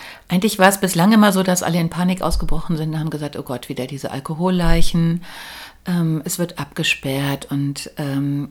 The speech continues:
ja, Glas entsorgt. Und also es ist eher, dass da wahnsinnig viel Angst auch rundherum ist, ähm,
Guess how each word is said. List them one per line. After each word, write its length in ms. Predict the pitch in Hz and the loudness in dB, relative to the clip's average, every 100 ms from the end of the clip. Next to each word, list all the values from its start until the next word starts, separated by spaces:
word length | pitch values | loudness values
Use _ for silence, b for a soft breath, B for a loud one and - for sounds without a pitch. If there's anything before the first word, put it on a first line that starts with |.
| - | -10
ja, 260 | 143 120 123 | -8 -8 -6
Glas 340 | 156 156 165 | -4 -4 -4
entsorgt. 720 | - 143 147 139 147 143 - | -4 -4 -4 -4 -4 -6 -10
Und 420 | - 135 131 - - B B B B | -8 -6 -6 -10 -16 B B B B
also 180 | 160 165 | -2 0
es 100 | 160 | -2
ist 280 | 165 - 165 | -6 -4 0
eher, 460 | 160 190 185 185 B B B | 4 6 4 0 B B B
dass 200 | - 156 | -4 -4
da 220 | - 139 | 0 -2
wahnsinnig 600 | 143 143 180 170 160 156 - | 0 2 2 2 0 -2 -4
viel 180 | 156 - | -6 -4
Angst 340 | 139 170 - | -4 -2 -4
auch 140 | 143 | -4
rundherum 500 | 147 151 156 156 147 | -4 -6 -6 -6 -6
ist, 400 | 151 151 147 - - | -6 -6 -6 -10 -8
ähm, 420 | 147 143 139 147 | -4 -2 -4 -6